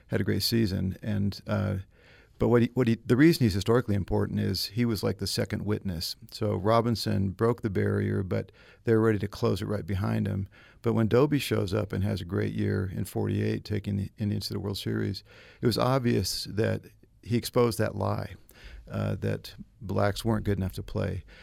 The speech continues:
And then in the, in Game Four, and my children's book is just about Game Four,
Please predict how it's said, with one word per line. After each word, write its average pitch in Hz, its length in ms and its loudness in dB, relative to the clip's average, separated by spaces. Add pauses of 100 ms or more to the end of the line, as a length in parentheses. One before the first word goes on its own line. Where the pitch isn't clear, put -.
(160)
And 113 160 4
then 127 160 6
in 117 120 8
the, 101 220 4
in 113 140 0
Game 120 240 6
Four, 110 580 4
and 110 140 0
my 110 120 6
children's 156 300 2
book 107 220 2
is 98 60 -2
just 117 180 0
about 104 240 0
Game 104 180 0
Four, 101 440 0